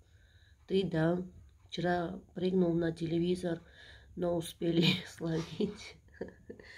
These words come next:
Правильно, правильно, Беляшик, давай наведи порядок. Скажи, что телевизор надо менять. Да, солнце? Меняй, меняй. <laughs> Только что со мной игрался, кусается. Вот это тигр.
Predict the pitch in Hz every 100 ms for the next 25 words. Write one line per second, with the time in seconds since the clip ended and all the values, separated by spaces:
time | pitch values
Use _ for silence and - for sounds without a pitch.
0 | - - - - 175 185 156 147 - 147
1 | 131 127 127 131 - 143 156 156 147 156
2 | 151 156 135 117 123 123 - 151 170 175
3 | - 151 151 165 170 143 135 131 110 98
4 | 110 - - 185 214 240 123 127 - _
5 | _ _ _ _ 262 240 190 160 196 147
6 | - - _ _ - - - - - -
7 | - - - - - - - - - -
8 | - - 180 165 165 156 147 185 175 -
9 | _ _ _ _ _ _ - 180 185 190
10 | 180 190 165 190 175 180 202 214 180 -
11 | 185 - 302 415 - - 151 - - -
12 | - - - - - 233 277 277 185 185
13 | - - 185 160